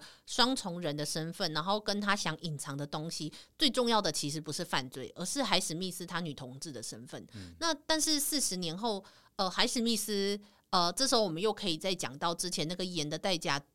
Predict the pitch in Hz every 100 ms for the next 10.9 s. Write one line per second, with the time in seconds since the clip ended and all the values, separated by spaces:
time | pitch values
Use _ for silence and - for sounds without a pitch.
0 | _ - 254 202 139 120 127 135 _ -
1 | 202 214 - 226 - 123 123 160 202 208
2 | 214 202 226 226 196 147 - 185 - 135
3 | 95 123 180 170 156 147 180 - - -
4 | - 202 190 202 214 220 320 302 226 -
5 | _ 208 208 214 233 311 294 214 233 196
6 | 214 220 190 190 202 220 165 170 147 -
7 | 139 - 131 - - _ 147 151 147 104
8 | 78 - 226 208 311 254 208 226 190 175
9 | 165 180 185 175 165 160 160 123 - -
10 | 254 226 - - _ - 196 190 190